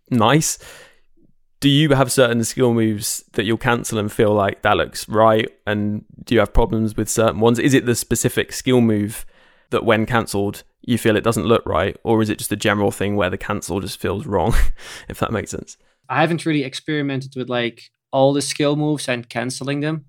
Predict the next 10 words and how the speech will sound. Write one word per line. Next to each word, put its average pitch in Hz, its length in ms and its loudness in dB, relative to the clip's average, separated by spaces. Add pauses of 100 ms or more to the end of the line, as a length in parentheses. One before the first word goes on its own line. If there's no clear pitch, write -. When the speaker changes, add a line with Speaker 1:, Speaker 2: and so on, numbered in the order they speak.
(100)
Speaker 1:
Mm. 123 60 -2
Speaker 2:
Um, 117 440 0
I've 123 140 -10
only 139 160 -4
used, 127 720 -4
I 120 60 -18
think, 156 300 -10
just - 220 -14
a 110 40 -6
handful. 117 600 -8